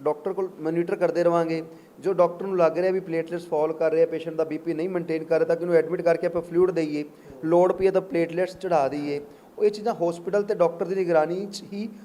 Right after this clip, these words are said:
ਪ੍ਰੋਪਰ ਮੈਨੇਜ ਹੋ ਜਾਣਗੀਆਂ। ਕਈ ਵਾਰੀ ਪੇਸ਼ੈਂਟ ਪਹਿਲੇ ਇੱਧਰੋਂ, ਅ, ਕੈਮਿਸਟ ਕੋਲ ਮੈਡੀਸਿਨ ਲੈਂਦਾ ਰਹਿੰਦਾ ਹੈ, ਵੀ ਕੋਈ ਨਹੀਂ, ਕੋਈ ਨਹੀਂ, ਠੀਕ ਹੋ ਜਾਏਗਾ। ਜਦੋਂ ਵੀਹ ਪੱਚੀ ਹਜ਼ਾਰ ਰਹਿ ਜਾਂਦੇ ਨੇ ਸੈੱਲ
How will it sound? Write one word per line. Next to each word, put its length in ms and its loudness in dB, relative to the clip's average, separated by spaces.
ਪ੍ਰੋਪਰ 260 0
ਮੈਨੇਜ 280 -2
ਹੋ 80 -2
ਜਾਣਗੀਆਂ। 420 -4
ਕਈ 100 4
ਵਾਰੀ 200 2
ਪੇਸ਼ੈਂਟ 300 -2
ਪਹਿਲੇ 280 -4
ਇੱਧਰੋਂ, 280 0
ਅ, 20 -2
ਕੈਮਿਸਟ 440 0
ਕੋਲ 80 -2
ਮੈਡੀਸਿਨ 320 -6
ਲੈਂਦਾ 240 0
ਰਹਿੰਦਾ 220 -2
ਹੈ, 260 -4
ਵੀ 100 -4
ਕੋਈ 240 -2
ਨਹੀਂ, 100 0
ਕੋਈ 120 -2
ਨਹੀਂ, 100 -6
ਠੀਕ 160 -6
ਹੋ 80 2
ਜਾਏਗਾ। 420 0
ਜਦੋਂ 180 -2
ਵੀਹ 220 -8
ਪੱਚੀ 260 -6
ਹਜ਼ਾਰ 200 6
ਰਹਿ 120 4
ਜਾਂਦੇ 180 0
ਨੇ 80 -2
ਸੈੱਲ 280 0